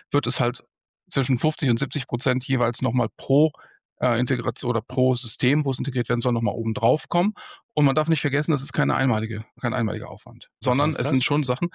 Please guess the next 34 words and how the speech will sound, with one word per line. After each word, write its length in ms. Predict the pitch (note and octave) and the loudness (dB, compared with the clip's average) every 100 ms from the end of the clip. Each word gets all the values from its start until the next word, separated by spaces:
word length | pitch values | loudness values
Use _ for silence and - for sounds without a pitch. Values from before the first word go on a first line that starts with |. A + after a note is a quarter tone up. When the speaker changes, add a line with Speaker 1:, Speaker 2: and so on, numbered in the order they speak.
| - | -10
Speaker 1:
du 200 | D3 C3+ | -2 0
musst 260 | A2+ - | 2 0
halt 160 | A#2+ - | -4 -4
auch 160 | A2 - | -8 -4
da 280 | D3 G#3+ E3 | 0 0 0
wiederum 420 | B2+ A2+ A2 A2 | -2 -2 -2 -2
entsprechend 440 | A#2 - A2+ A2+ | -4 -4 -2 -2
K 100 | - | -4
V 140 | A2+ A2+ | -8 -4
Ps 200 | F#3 G#3 | -4 -4
durchführen, 300 | A#2+ - G#2+ | -6 -6 -4
ja, 120 | B2+ - | -2 -4
und 80 | A#2+ | -4
kontinuierliche 440 | A#2 A#2 A#2+ A#2 | 0 0 0 -4
Speaker 2:
Mhm. 40 | A2 | -8
Speaker 1:
Ver-, 120 | G#2 | -4
Verbesserungsprozesse 800 | B2 D3+ G3+ E3+ A#2 - A2 - | -2 0 -2 -4 -4 -6 -6 -4
ein-, 200 | G#2+ G#2+ | -4 -4
einplanen. 520 | A2+ G#2 - A2 D3+ - - - | -4 -4 -2 0 0 -4 -14 -4
Du 80 | B2+ | -2
musst 180 | C3 - | 0 0
eben 140 | A#2+ | -2
gucken, 340 | B2+ C3+ B2 | -2 0 0
was 140 | B2 D3 | 0 -2
hat 80 | B2+ | -6
sich 120 | B2 | -4
verändert, 420 | - F#3+ D3 - | 0 2 2 0
was 100 | A#2+ | -4
hat 80 | B2 | -6
sich 80 | - | -4
bei 100 | A2 | -4
der 80 | - | -2
K 120 | G2+ | -4
I 240 | F#3 A3+ | 0 -2